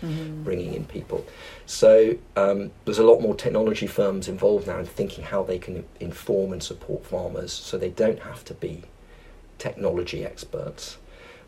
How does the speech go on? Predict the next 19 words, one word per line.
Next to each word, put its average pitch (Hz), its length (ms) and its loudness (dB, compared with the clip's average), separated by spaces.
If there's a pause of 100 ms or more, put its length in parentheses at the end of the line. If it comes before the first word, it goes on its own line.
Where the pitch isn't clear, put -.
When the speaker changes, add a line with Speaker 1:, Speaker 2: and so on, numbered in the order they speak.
(120)
Speaker 2:
but - 280 0
can - 160 -6
take - 220 -8
advantage 95 540 -6
of - 100 -12
technology. - 680 -10 (120)
Speaker 1:
Mm-hmm. 170 340 -8 (100)
Speaker 2:
So, 95 600 -2 (140)
um, 92 340 -10 (800)
as 104 220 -4
a - 40 -8
scientist, 147 480 4
we're 104 60 0
talking 92 360 -6
more 92 160 -6
and 92 80 -8
more 90 120 -8
with 90 160 -12
businesses - 720 -8